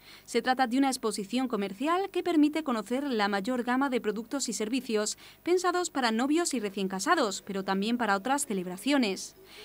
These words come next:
En esta nueva edición, De Boda volverá a satisfacer las necesidades de información que tienen todas las parejas de novios de nuestra provincia de la forma más fácil,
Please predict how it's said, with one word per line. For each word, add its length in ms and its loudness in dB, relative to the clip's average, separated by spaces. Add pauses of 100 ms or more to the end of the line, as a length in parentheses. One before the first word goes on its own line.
(180)
En 100 -2
esta 260 0
nueva 300 2
edición, 640 0
De 100 -2
Boda 300 2
volverá 320 0
a 60 0
satisfacer 580 -4
las 220 -2
necesidades 580 -2
de 80 0
información 680 0
que 100 -2
tienen 280 2
todas 280 -2
las 200 -2
parejas 340 -4
de 80 -2
novios 380 -2
de 80 -2
nuestra 260 -4
provincia 540 -2
de 140 -6
la 100 -6
forma 280 0
más 200 -2
fácil, 420 -2